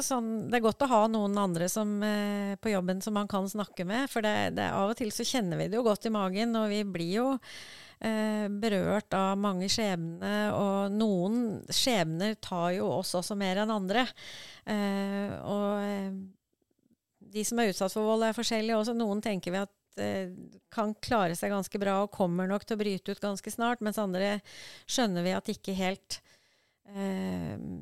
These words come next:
tror at de kan klare seg på egen hånd. Så det er litt av det som er jobben hos oss også. Det er å, å, vi har jo et, en visjon. Alle enheter i Bergen kommune skal ha en visjon, og vi valgte at vi viser vei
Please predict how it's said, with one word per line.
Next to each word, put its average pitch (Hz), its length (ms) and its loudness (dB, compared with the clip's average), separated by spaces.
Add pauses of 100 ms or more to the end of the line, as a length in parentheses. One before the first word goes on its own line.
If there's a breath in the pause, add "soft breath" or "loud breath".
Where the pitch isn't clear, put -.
(240)
tror 214 380 0
at 240 80 -4
de 240 60 -4
kan 233 160 -2
klare 196 220 0
seg 202 140 -2
på 233 80 0
egen 196 240 2
hånd. 247 160 2
Så 247 100 -2
det 220 80 2
er 226 140 2
litt 208 260 -2
av 220 80 0
det 202 140 0
som 220 120 -2
er 220 120 2
jobben 196 320 2
hos 240 140 0
oss 233 180 0
også. 220 260 2
Det 233 80 2
er 202 220 2
å, 208 140 4 (180)
å, 208 300 2 (440 loud breath)
vi 214 80 -2
har 190 220 2
jo 202 100 2
et, 226 160 -2 (160)
en 202 220 -2
visjon. 294 500 2 (180)
Alle 233 280 2
enheter 202 320 0
i - 20 0
Bergen 208 240 0
kommune 233 480 2
skal - 260 0
ha 208 140 2
en 196 100 0
visjon, 294 440 0
og 220 280 2
vi 214 140 2
valgte 208 340 0
at 202 80 -6
vi 208 200 0
viser 208 340 0
vei 180 380 0